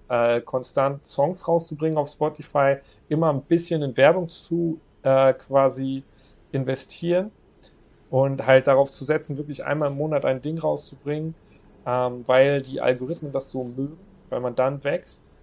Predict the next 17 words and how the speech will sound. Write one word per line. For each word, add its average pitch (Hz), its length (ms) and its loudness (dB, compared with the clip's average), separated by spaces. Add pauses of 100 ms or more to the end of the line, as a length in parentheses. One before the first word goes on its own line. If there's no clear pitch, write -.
(120)
Und 131 140 -6
diese 135 140 -4
ganze 147 300 0
Label-Geschichte 160 800 -2
und 131 240 -8
ich - 140 -18
baue 139 160 0
mir 139 120 -2
ein 127 180 -4
Team 170 340 -8
auf 151 420 0
und 139 160 -10
alles 160 580 -4
erst 147 400 -2
anzugehen, 143 560 -8
wenn 131 120 0
man, 127 180 -6